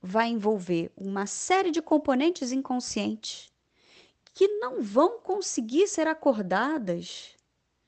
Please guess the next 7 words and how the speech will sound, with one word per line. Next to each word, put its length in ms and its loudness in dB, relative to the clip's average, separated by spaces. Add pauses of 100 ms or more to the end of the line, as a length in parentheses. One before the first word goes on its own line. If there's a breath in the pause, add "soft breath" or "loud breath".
(440 soft breath)
ali 480 2 (400)
num 220 6
contrato 680 2
verbal 540 0
da 100 -6
primeira 360 -6
sessão. 480 -8